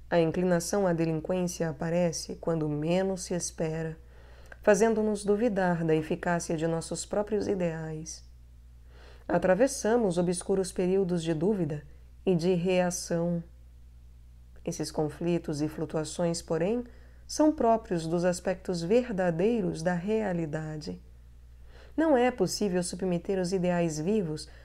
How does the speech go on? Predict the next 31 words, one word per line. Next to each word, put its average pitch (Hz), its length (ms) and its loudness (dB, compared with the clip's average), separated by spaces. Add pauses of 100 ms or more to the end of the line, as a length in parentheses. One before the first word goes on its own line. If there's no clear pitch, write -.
(140)
a 226 60 2
um 233 120 4
ajuste 214 600 0
de 196 100 0
máquina 185 580 0
de 185 140 0
relojoaria, 190 880 0 (540)
que 180 140 4
dê 156 160 4
conta 180 360 4
exata 165 680 0 (340)
de 170 160 -4
cada 156 520 -4
segundo. 151 760 -4 (1040)
E 170 100 4
aqueles 196 460 2
que 254 100 -2
possuem 220 540 -2
fé 185 400 2
em 160 160 0
suas 202 420 0
ideias 165 800 -2 (400)
têm 277 300 6
de 220 100 4
provar 202 420 -2
sua 196 180 -4
verdade 175 760 -2
em 196 140 0
discordâncias 190 960 0
e 175 40 2
fracassos 180 800 -6